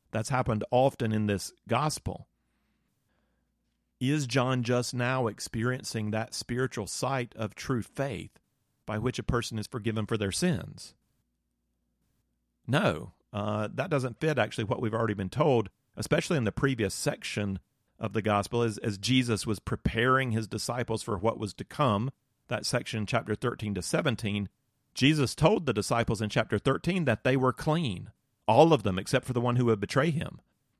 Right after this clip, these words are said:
That was in the context of washing their feet. He tells them again that they are clean in chapter fifteen in the context of the vine and the branches.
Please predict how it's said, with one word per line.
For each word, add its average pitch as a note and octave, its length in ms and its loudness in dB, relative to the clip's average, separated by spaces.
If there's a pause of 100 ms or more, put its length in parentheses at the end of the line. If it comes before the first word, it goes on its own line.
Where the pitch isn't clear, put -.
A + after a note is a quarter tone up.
That G#2+ 180 0
was B2+ 140 2
in A#2+ 80 -2
the A#2+ 80 -2
context A#2+ 420 -4
of G#2+ 100 -2
washing A#2 340 -2
their G2 100 0
feet. - 440 -4 (520)
He A#2 140 -2
tells C#3 260 4
them C#3 160 0
again C#3+ 320 2
that D3 140 2
they A#2+ 100 2
are A2+ 140 4
clean A#2+ 280 -4
in A#2+ 80 -2
chapter B2 320 0
fifteen C3+ 680 0 (340)
in A#2+ 120 0
the A#2+ 60 2
context B2+ 500 2
of A#2+ 80 -2
the B2 80 2
vine B2 340 2
and A2+ 100 0
the G#2+ 40 0
branches. C#3 560 -2